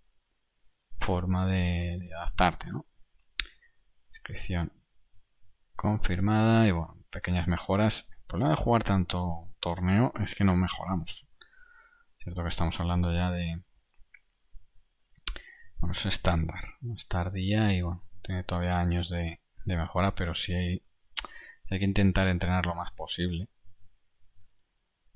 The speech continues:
Y aquí de momento, pues, esta semana que sí vamos a entrenar, pues no la vamos a tener. Pero bueno, yo creo que con estas podemos hacer ahí buen,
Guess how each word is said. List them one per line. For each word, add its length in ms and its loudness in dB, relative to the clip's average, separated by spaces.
Y 100 -6
aquí 240 -6
de 80 -2
momento, 440 -2
pues, 500 -8
esta 240 0
semana 280 2
que 120 -4
sí 200 -2
vamos 280 0
a 40 2
entrenar, 300 0
pues 180 -10
no 120 -6
la 60 -4
vamos 200 -8
a 60 -6
tener. 340 0
Pero 220 -4
bueno, 200 -6
yo 100 -8
creo 160 -6
que 60 -8
con 120 -2
estas 880 0
podemos 300 -4
hacer 300 0
ahí 420 0
buen, 1000 -8